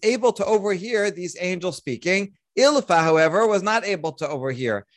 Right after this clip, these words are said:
Interesting, Ilfa never gets a title of rabbi, so you could see that he wasn't at the same level. Amar le Rabbi Yochanan le Ilfa, shema mor midi. Rabbi Yochanan <laughs> says to Ilfa, "Have, did you hear anything? Is it only me?" He says, <laughs> "Yeah, it's only you. Why?"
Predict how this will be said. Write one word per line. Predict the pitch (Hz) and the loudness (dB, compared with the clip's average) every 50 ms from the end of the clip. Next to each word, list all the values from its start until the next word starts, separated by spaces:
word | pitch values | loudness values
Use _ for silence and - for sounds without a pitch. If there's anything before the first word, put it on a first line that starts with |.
| _ _ - | _ _ -18
Interesting, | 180 175 180 139 - 165 147 160 | -14 -10 -10 -6 -2 -2 -2 -2
Ilfa | 175 190 180 170 - 160 156 156 | -2 -4 -2 0 2 2 2 4
never | 165 170 151 147 156 147 | 2 2 2 2 0 -2
gets | 131 - 160 143 - | 0 -2 -2 -2 -4
a | - | -6
title | 127 - 165 202 202 180 156 143 | -6 -2 0 2 2 2 2 2
of | 143 143 | 0 2
rabbi, | 170 190 180 170 127 120 110 107 | 2 2 2 2 2 0 -4 -6
so | 104 - - 127 | -8 -12 -16 -18
you | 127 127 123 | -18 -18 -16
could | - 123 117 | -16 -16 -14
see | - 147 139 127 | -12 -10 -6 -4
that | 123 117 107 - _ _ _ _ _ _ _ _ _ _ _ _ _ _ _ _ _ - | -4 -4 -4 -6 _ _ _ _ _ _ _ _ _ _ _ _ _ _ _ _ _ -8
he | - 131 | -4 -2
wasn't | 139 156 151 139 131 147 | 2 2 2 2 2 0
at | 135 123 - | -2 -2 -2
the | 127 | -6
same | - - 139 123 127 | -6 -6 -4 -2 0
level. | 143 165 180 165 147 117 107 _ _ _ - - _ _ - | 2 2 2 2 0 -4 -4 _ _ _ -20 -20 _ _ -4
Amar | 135 147 160 185 208 208 | -2 0 2 4 4 4
le | 202 185 185 202 220 208 196 | 4 4 4 4 4 4 4
Rabbi | 170 156 160 185 | 2 2 0 2
Yochanan | 190 175 - - 165 156 165 185 202 196 | 0 0 -2 -2 -6 -6 -4 -4 -4 -2
le | 170 | -4
Ilfa, | 170 175 220 247 233 - 170 139 | -4 -2 -4 -4 -4 -2 -4 -4
shema | 127 - - 151 151 190 226 240 | -4 -4 -6 -4 -2 0 0 0
mor | 240 214 214 220 220 | 0 0 0 0 -2
midi. | 214 190 190 196 196 170 208 247 285 285 277 233 - _ _ _ | -2 -4 -6 -6 -6 -6 -6 -6 -6 -6 -6 -8 -12 _ _ _
Rabbi | - 151 175 | -4 2 2
Yochanan | 202 202 190 202 196 196 190 180 | 2 4 2 2 0 0 -2 0
<laughs> | - | 2
says | 175 175 143 156 | 2 2 2 2
to | 139 180 | 0 0
Ilfa, | 175 220 233 226 - - 170 143 135 - - _ _ _ - | 2 2 2 0 2 2 2 2 2 0 -6 _ _ _ -8
"Have, | 165 - - | -8 -8 -6
did | - - 214 | -6 -4 -2
you | 277 240 | 2 4
hear | 214 247 254 | 6 6 6
anything? | 262 262 269 269 233 277 285 277 285 294 247 208 - | 6 4 2 2 2 2 0 0 -2 -4 -8 -12 -10
Is | - 160 170 | -8 -4 -2
it | 185 | 0
only | 214 233 247 247 214 | 0 2 2 2 2
me?" | 214 226 247 262 285 262 190 - _ _ _ | 2 2 2 0 0 -4 -8 -12 _ _ _
He | - - 202 | -10 -10 -8
says, | 180 240 214 156 | -8 -8 -6 -2
<laughs> | 233 190 147 - | -2 -2 -2 0
"Yeah, | 220 240 196 | 2 4 4
it's | 202 165 165 | 4 4 4
only | 190 208 214 220 214 | 2 2 2 2 2
you. | 254 214 190 170 | 2 2 2 2
Why?" | 170 165 180 202 151 | 2 2 0 0 -4